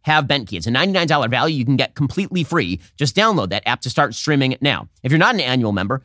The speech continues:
there's never been more value than right now to joining.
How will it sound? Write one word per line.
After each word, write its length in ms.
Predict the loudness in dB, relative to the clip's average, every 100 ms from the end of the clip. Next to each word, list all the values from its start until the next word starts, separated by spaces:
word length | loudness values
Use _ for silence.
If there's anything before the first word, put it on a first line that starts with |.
| _
there's 140 | 0 2
never 240 | 2 2
been 280 | 0 0 0
more 160 | 0
value 380 | 2 2 0 -4 -2
than 240 | 0 0 0
right 200 | 0 2
now 260 | 0 -2
to 120 | -2
joining. 380 | 0 2 0 -6